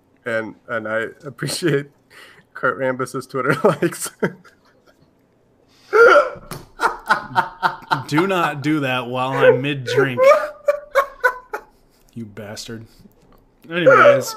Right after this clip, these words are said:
Speaker 2: I'm not gonna comment on that, but, uh, I will give credit to everybody that made this thing go this year, and that include-, includes Kurt and Linda Ramos. I don't know exactly the extent of what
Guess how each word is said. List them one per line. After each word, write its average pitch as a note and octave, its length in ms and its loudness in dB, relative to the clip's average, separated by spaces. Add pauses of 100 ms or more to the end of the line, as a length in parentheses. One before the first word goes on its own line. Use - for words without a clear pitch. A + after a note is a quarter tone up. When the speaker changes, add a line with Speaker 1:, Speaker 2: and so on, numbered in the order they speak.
(140)
Speaker 2:
I'm C#3+ 100 -6
not F#3 100 0
gonna D#3+ 140 -4
comment D#3+ 280 -2
on B2+ 140 -2
that, B2+ 280 -4
but, A#2+ 180 -4
uh, A#2 320 -4
I C3+ 120 -2
will F3 140 -2
give E3+ 180 -4
credit E3 260 -2
to C#3 100 -6
everybody D3 640 -4 (360)
that C3+ 120 -4
made C3+ 180 -2
this C3 160 -6
thing A#2+ 220 -6
go G#2+ 160 -6
this G2 220 -12
year, G#2 160 -12
and G#2 100 -14
that A2 120 -12
include-, A#2+ 640 -8
includes B2+ 420 -6
Kurt C3 220 -6
and A#2+ 80 -10
Linda A#2 160 -10
Ramos. A#2+ 340 -8
I A#2 60 -8
don't C3 140 -8
know B2+ 140 -4
exactly A#2+ 640 -8 (380)
the B2+ 80 -6
extent C3 420 -6
of B2+ 180 -6
what B2+ 400 -6